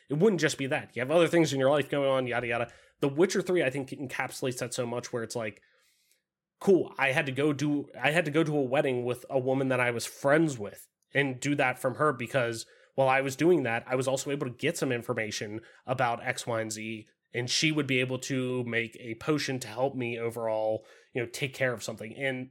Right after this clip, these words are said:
it's so minute, but it still ties back into the whole story. And the story alone felt like something that I would go and pay sixty dollars for.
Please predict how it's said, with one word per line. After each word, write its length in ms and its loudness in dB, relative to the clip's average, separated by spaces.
it's 240 2
so 200 6
minute, 500 2
but 140 -2
it 100 -6
still 200 2
ties 340 -2
back 240 -2
into 180 -4
the 80 -8
whole 180 -8
story. 440 -8
And 300 0
the 60 -4
story 320 4
alone 360 4
felt 300 0
like 180 0
something 460 -2
that 320 -2
I 120 2
would 160 2
go 180 4
and 100 2
pay 200 -2
sixty 320 -6
dollars 320 -10
for. 280 -16